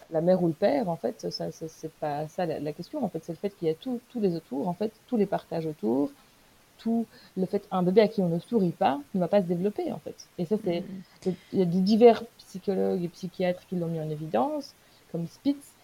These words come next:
Speaker 1: qui parle d'hospitalisme, et cetera, euh, et de dépression, en fait, de, du nourrisson,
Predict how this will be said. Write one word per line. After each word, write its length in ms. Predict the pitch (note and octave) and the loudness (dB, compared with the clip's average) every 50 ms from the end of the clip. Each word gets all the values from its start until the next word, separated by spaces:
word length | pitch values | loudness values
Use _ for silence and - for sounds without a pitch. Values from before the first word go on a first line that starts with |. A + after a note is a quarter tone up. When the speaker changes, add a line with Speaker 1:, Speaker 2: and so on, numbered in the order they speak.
| _ _ - | _ _ -18
Speaker 1:
qui 80 | - | -2
parle 200 | - F3 E3+ E3+ | 0 0 2 2
d'hospitalisme, 600 | D#3+ E3+ D#3 - - F3 - E3+ F3 F#3+ F3+ E3 E3+ | 0 -2 -4 -4 -10 -4 -2 -2 0 0 -2 -2 -4
et 80 | D#3+ - | -4 -4
cetera, 420 | D#3 D3 - C#3+ D#3 - D4 D#4 D4+ _ _ _ _ _ _ _ _ _ _ _ _ _ - - _ - | -8 -6 -6 -4 -2 -2 -4 -4 -8 _ _ _ _ _ _ _ _ _ _ _ _ _ -20 -20 _ -4
euh, 320 | G3+ E3 D#3 D3 C#3+ D3 - | -2 0 0 0 -2 -2 -2
et 80 | - | 0
de 80 | E3 E3 | 0 2
dépression, 640 | D#3+ F3 F3 - - F#3 F3 - - G3 F#3 F3 E3+ | 2 2 0 2 -2 -4 -4 -2 -4 -2 -2 -2 -2
en 60 | E3+ | -4
fait, 240 | - F3+ E3 D#3+ - | -4 -6 -10 -6 -2
de, 340 | E3 D#3 D#3 D#3+ D#3 D#3+ D#3+ D#3 | -2 0 0 0 -2 -4 -4 -6
du 100 | D3+ D#3 | -6 -4
nourrisson, 440 | D#3+ D#3+ D#3+ D#3 D3+ - - - | -4 -4 -4 -4 -6 -6 -6 -8